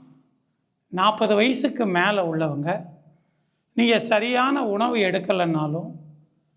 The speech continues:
சரியான உடற்பயிற்சி செய்யலைன்னாலும், சரியான ஓய்வு எடுக்கலைன்னாலும் உடம்புக்கு தேவையில்லாத நோய்கள் ஏற்படும்.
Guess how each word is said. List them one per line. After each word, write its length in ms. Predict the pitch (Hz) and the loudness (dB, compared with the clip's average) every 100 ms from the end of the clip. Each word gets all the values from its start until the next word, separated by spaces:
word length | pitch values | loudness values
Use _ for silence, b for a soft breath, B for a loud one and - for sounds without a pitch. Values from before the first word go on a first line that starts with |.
| _ _ | _ _
சரியான 680 | - 226 233 269 277 285 269 | -6 -2 0 2 2 2 0
உடற்பயிற்சி 1000 | 220 262 269 269 269 262 - 240 180 170 - | 0 0 0 2 2 2 -2 -2 -2 -4 -4
செய்யலைன்னாலும், 760 | 196 196 214 196 170 160 175 - - _ _ _ _ _ _ _ | -2 0 0 0 0 -2 -4 -8 -16 _ _ _ _ _ _ _
சரியான 760 | - - 240 277 277 285 285 226 | -6 -2 0 0 2 2 0 0
ஓய்வு 500 | 202 247 294 247 233 | 2 4 4 2 0
எடுக்கலைன்னாலும் 1040 | 180 180 240 - 208 180 165 156 180 277 - - _ _ _ _ _ _ _ _ _ _ _ _ _ _ _ _ _ _ _ | 0 0 0 0 0 0 0 0 -2 -6 -12 -20 _ _ _ _ _ _ _ _ _ _ _ _ _ _ _ _ _ _ _
உடம்புக்கு 840 | 202 226 220 226 233 220 175 143 - - _ _ | 0 2 0 -2 0 0 0 -4 -12 -20 _ _
தேவையில்லாத 1080 | - 214 233 240 226 226 233 240 254 277 277 | -4 -2 0 0 0 2 4 4 4 2 0
நோய்கள் 580 | 226 180 185 226 196 214 | 0 -2 2 2 2 0
ஏற்படும். 480 | 170 160 - - | 0 -4 -8 -18